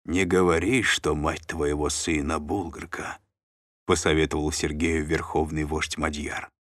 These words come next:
«Но слово не воробей». «Когда я встретил ее, она была лекаркой в кривичском селении Малый Торжок», сказал Духарев.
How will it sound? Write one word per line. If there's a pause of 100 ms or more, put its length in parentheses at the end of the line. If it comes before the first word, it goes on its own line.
(760)
«Но
слово
не
воробей». (1500)
«Когда
я
встретил
ее, (520)
она
была
лекаркой
в
кривичском
селении
Малый
Торжок», (420)
сказал
Духарев.